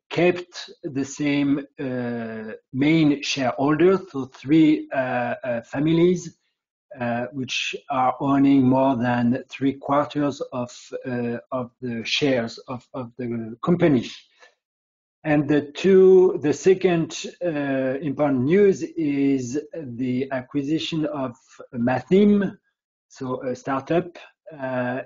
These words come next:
in October, uh, two thousand nineteen, uh, uh, which is located, uh, near to Lyon, and which is specialized in nanodispersion. So I will come back, uh, in more detail about Mathim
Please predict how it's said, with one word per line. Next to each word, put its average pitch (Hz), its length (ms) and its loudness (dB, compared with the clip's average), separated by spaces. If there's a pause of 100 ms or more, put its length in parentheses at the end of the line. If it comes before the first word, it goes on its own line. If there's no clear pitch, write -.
in 127 680 0
October, 131 840 -2 (160)
uh, 120 240 -6
two 147 100 -8
thousand 127 320 -4
nineteen, 190 760 2 (540)
uh, 131 520 -6 (220)
uh, 135 280 -6
which 131 320 -8
is 135 280 -2 (140)
located, 147 880 0 (100)
uh, 127 380 -2
near 135 460 0
to 117 200 -6
Lyon, 170 460 2 (480)
and 127 500 -2
which 123 220 -4
is 123 140 -8
specialized 139 680 0
in 123 100 4
nanodispersion. 120 760 -2
So 147 100 -4
I 156 60 2
will 185 160 6
come 165 200 -2
back, 139 320 0 (240)
uh, 131 360 -2
in 139 100 0
more 139 220 4
detail 135 580 0 (100)
about 123 420 -6
Mathim 135 640 -2